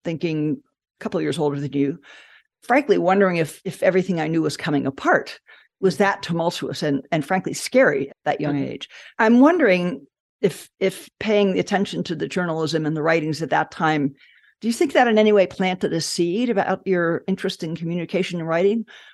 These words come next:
Speaker 1: Or were you always a, did you read a lot as a kid and, and enjoyed writing even as a kid? Where, where's the through line on coming back to journalism?
Speaker 2: I mean, I think that I, I was always curious and I was always a reader.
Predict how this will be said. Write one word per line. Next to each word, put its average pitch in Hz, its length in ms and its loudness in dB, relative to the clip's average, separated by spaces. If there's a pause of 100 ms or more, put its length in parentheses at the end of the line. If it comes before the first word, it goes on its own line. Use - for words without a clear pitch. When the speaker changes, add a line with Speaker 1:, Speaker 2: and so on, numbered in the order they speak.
Speaker 1:
Or 196 140 6
were 208 140 8
you 208 160 8
always 185 400 6
a, 165 160 0 (260)
did 175 140 -10
you 190 60 -4
read 185 160 2
a 202 60 6
lot 190 180 6
as 165 160 4
a 165 60 -4
kid 190 340 2
and, 156 320 0
and 160 140 -6
enjoyed 165 340 0
writing 175 360 -2
even 170 200 -2
as 156 140 -4
a 151 60 -6
kid? 196 340 0
Where, 208 180 4
where's 240 240 4
the 262 100 2
through 254 340 2
line 139 280 4
on 139 220 -2 (280)
coming 190 260 2
back 170 240 2
to 165 100 -8
journalism? 151 640 -4 (380)
Speaker 2:
I 294 60 4
mean, 330 180 6
I 320 100 4
think 330 300 0
that 247 160 6
I, 196 400 4
I 220 100 2
was 220 160 4
always 185 260 4
curious 156 500 2
and 156 80 0
I 147 60 2
was 143 100 -2
always 143 240 2
a 143 40 -6
reader. 127 500 -2